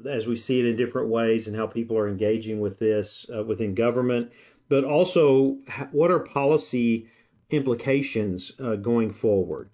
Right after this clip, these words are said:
And what we see right now is that's varied around the country.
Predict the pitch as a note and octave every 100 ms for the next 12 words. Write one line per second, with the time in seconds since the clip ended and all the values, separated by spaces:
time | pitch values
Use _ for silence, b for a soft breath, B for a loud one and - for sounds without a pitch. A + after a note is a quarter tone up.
0 | - C3 A#2+ B2 B2 B2 B2+ C3+ B2+ A#2
1 | F#3+ F3+ C#3+ A#2+ C#3 C#3+ B2+ A#2+ - A2
2 | G2+ C3 B2+ A2 G2+ B2+ D3 D3 C3+ A#2+
3 | A#2 A2+ G#2+ - G#2+ G2 F#2+ F#2+